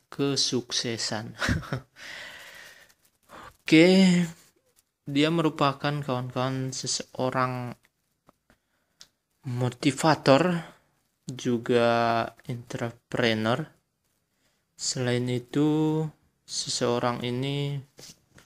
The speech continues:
pernah menjadi penulis buku bestseller, kawan-kawan. Wow, sangat, sangat-sangat diagungkan, kawan-kawan, sangat-sangat,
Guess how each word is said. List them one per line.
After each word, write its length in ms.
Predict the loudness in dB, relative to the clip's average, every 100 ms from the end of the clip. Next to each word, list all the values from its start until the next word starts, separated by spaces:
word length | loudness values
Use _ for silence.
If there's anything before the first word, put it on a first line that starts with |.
| _ _
pernah 320 | -4 -2 -2 -2
menjadi 400 | -2 -2 -4 -4
penulis 400 | -4 -2 -4 -4
buku 320 | -6 -4 0
bestseller, 720 | 2 2 -2 -2 -2 -2 -4 -6
kawan-kawan. 560 | -8 -6 -6 -4 -6 -8 -8
Wow, 400 | -6 -6 -8 -14 -10
sangat, 480 | -6 -6 -8 -10 -14 _ _ _ _ _ _ _ _ _ _
sangat-sangat 960 | -10 -8 -6 -4 -2 -2 -4 -6 -6 -2
diagungkan, 800 | 0 0 -4 -8 -8 -6 -6 -6
kawan-kawan, 480 | -8 -8 -8 -10
sangat-sangat, 960 | -10 -14 -12 -10 -10 -8 -6 -6 -6